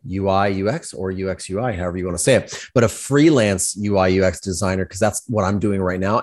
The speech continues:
And it's, there's some differences just between, between being, like, a freelance web designer. There's some differences in this realm. So I talk about, like, my process of finding clients, landing clients, billing, all that kind of stuff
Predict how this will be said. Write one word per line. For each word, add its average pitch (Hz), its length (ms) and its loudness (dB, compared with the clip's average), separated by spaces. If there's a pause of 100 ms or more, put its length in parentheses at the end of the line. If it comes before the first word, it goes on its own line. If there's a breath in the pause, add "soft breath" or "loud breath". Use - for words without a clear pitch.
And 113 100 2
it's, - 320 -4 (200)
there's 123 260 4 (240)
some 104 320 -2
differences 110 640 0
just 101 220 -4
between, 98 560 -2 (240 soft breath)
between 117 240 2
being, 107 180 4
like, 92 120 0
a 92 40 -4
freelance 101 400 -4
web 95 180 2
designer. 123 540 2 (440 soft breath)
There's 107 140 0
some 98 200 -2
differences 92 760 -2
in 95 160 -4
this 92 240 -4
realm. 87 300 -2
So 113 120 0
I 117 40 4
talk 117 260 4
about, 98 260 4
like, 92 160 -4
my 92 140 -4
process 92 680 0
of 87 160 -6 (340)
finding 110 500 2
clients, 98 600 0
landing 98 420 0
clients, 95 640 -2
billing, 98 680 2
all 113 140 4
that 110 120 2
kind 98 140 -4
of 90 60 -4
stuff 95 380 0